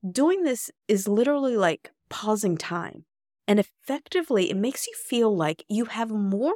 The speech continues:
time. It's the weirdest concept, honestly. An alert, reflective mind could be accomplished, like I said, through meditation and using a mantra.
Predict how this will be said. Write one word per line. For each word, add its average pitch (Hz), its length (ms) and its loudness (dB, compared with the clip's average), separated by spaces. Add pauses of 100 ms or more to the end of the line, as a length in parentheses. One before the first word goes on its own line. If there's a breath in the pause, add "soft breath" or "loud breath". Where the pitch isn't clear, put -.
time. - 400 -10 (480)
It's - 200 0
the 196 100 0
weirdest 254 500 0
concept, 151 500 -2
honestly. - 640 -10 (420)
An 190 120 0
alert, 196 560 0 (180)
reflective 190 600 -4
mind 143 440 -4
could 196 200 -2
be 190 100 -2
accomplished, 190 640 -4
like 165 200 -6
I - 20 0
said, - 240 -2
through 147 140 -2
meditation 156 1000 0
and 131 140 -12
using 123 300 -14
a 120 40 -12
mantra. 180 640 0